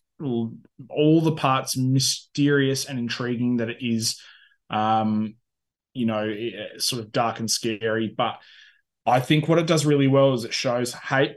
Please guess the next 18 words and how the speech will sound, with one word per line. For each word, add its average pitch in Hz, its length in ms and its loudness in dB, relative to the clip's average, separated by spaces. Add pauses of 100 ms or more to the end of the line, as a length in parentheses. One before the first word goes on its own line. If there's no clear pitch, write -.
(120)
this 139 260 0
game 170 480 2
is 135 580 0
about 127 560 -2
the 139 120 -2
narrative 113 520 -4 (180)
a 143 60 2
bit 123 200 -6
more, 101 380 -4 (120)
because 131 520 0
I 127 100 0
feel 143 300 2
like 131 340 4
the 131 80 -2
first 160 340 2
game 135 220 2
was 127 120 -4
like, 127 220 -2